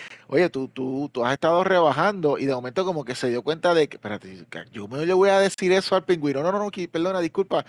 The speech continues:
no es como que no te veas mal antes, ah, te, tú siempre, usted siempre se ha visto muy bien", y toda la cosa, y el pingüino no, no le dice nada y lo sigue. Pues él sigue, él, él, es como que él ha abandonado su vida,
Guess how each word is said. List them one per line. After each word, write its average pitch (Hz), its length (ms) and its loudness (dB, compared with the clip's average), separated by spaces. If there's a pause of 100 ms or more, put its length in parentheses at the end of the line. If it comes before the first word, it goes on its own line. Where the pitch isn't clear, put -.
(340)
no 139 100 -8
es 143 60 -6
como 185 240 -2
que 185 120 0
no 165 80 -2
te 160 100 2
veas 165 220 2
mal 165 240 2
antes, 156 440 0
ah, 117 280 2
te, 120 160 -4
tú 123 100 -12
siempre, 147 300 -8
usted 143 140 -6
siempre 165 260 -6
se 170 100 0
ha 156 40 4
visto 156 320 -2
muy 143 160 -6
bien", 160 260 -4
y 127 60 -10
toda 131 220 0
la 123 80 2
cosa, 143 200 -6
y 117 260 -6
el 113 80 -6
pingüino 135 380 -6
no, 147 280 -2 (120)
no 127 120 -8
le 135 120 0
dice 147 280 -2
nada 147 440 4
y 123 60 -2
lo 110 140 -4
sigue. 110 320 -8 (1200)
Pues 160 500 4
él 160 100 2
sigue, 208 420 0
él, 180 140 0
él, 185 180 0
es 170 140 -4
como 208 300 -6
que 156 160 2
él 160 60 4
ha 175 40 4
abandonado 185 920 0
su 156 360 -6
vida, 147 680 0